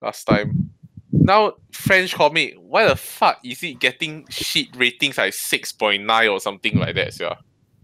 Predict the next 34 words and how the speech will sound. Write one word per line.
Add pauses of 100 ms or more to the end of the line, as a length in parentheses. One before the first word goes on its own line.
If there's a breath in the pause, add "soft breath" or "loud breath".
(160)
Even
though
its
art
is
considered
good. (720)
And
then
actually
his
story
is
not
bad
one.
It's
just
people
don't
care
about
that (1000)
series,
ah. (420)
It's
like
a (140)
anime
made
by (460)
a
French
person